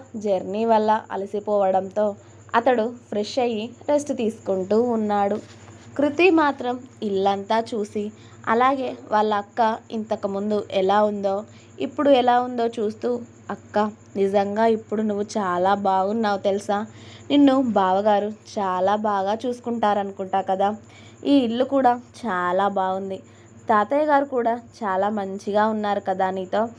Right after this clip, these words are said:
అంది సంతోషంగా. "అవును కృతి, ఇక్కడ నన్ను అందరూ చాలా బాగా చూసుకుంటారు. నాకిక్కడ ఏ లోటు లేదు. నువ్వు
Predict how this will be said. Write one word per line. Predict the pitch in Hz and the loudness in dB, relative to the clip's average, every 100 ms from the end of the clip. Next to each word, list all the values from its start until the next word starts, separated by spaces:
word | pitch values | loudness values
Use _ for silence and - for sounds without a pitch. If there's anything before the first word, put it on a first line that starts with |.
| - - - - | -20 -20 -8 0
అంది | 233 226 196 | 2 2 -4
సంతోషంగా. | - - 190 180 190 208 208 185 185 185 - - - - - - | -8 -8 -6 -2 0 0 0 -2 0 -2 -6 -20 -20 -20 -12 0
"అవును | 190 196 202 | 2 2 0
కృతి, | 202 196 196 196 226 - | -2 -2 -2 -2 -8 -10
ఇక్కడ | 226 233 226 214 220 | -6 2 4 4 0
నన్ను | 208 208 - | -4 -6 -6
అందరూ | 202 196 190 190 | -8 -6 -2 -2
చాలా | 214 220 202 180 185 | -2 -2 0 2 2
బాగా | 190 196 190 190 | 2 0 0 -2
చూసుకుంటారు. | 196 - 202 202 196 190 190 - - - - - | -6 -6 -8 -6 -4 -4 -4 -10 -20 -20 -12 2
నాకిక్కడ | 294 302 294 285 269 262 - - | 4 4 0 0 0 -2 -6 -2
ఏ | 196 196 | 0 2
లోటు | 196 190 190 208 | 2 2 2 2
లేదు. | 208 196 190 185 - - - - | 2 2 0 -4 -10 -20 -18 0
నువ్వు | 247 277 269 | 4 4 2